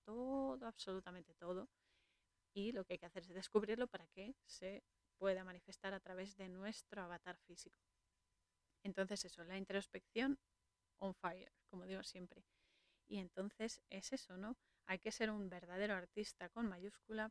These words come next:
para, mm, eso, depurarse y comprender todo esto. Y me encanta que el verso final del pergamino también el monje se lo da compartido a los dos, ¿no? La primera parte se lo susurra a Car al oído y la segunda se la susurra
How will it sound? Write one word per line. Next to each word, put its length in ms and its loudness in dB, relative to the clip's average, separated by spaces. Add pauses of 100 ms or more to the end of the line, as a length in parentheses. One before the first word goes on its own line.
para, 420 -4 (220)
mm, 260 -12 (500)
eso, 220 -6 (160)
depurarse 680 -2
y 40 0
comprender 480 -6
todo 240 -4
esto. 280 -12 (140)
Y 120 -2
me 100 -2
encanta 640 -4 (420)
que 80 -2
el 100 2
verso 300 0
final 420 -4
del 180 -12
pergamino 800 -2 (180)
también 540 -2 (240)
el 140 -4
monje 280 -4
se 160 -6
lo 140 -4
da 140 -4 (100)
compartido 600 0
a 60 -6
los 200 -12
dos, 240 0
¿no? 140 -4 (360)
La 80 -18
primera 340 -4
parte 320 -4
se 160 -8
lo 180 -8
susurra 540 -4
a 60 -12
Car 200 -6
al 120 -6
oído 380 2
y 100 2
la 100 6
segunda 340 -8
se 120 -6
la 100 -10
susurra 560 -2